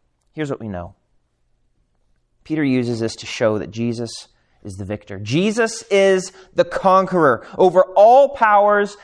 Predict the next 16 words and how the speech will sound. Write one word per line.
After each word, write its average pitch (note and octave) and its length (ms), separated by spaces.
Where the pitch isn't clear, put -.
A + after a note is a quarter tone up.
and E3 140
all A3 400
authorities. G3+ 640
Look G3 140
at E3+ 80
verse F#3+ 200
twenty-two. F#3 760
Peter's G3 260
going G3+ 300
to G3+ 100
this, F#3 220
and F#3+ 80
he F3+ 60
uses G#3+ 680
this E3+ 260
point E3 400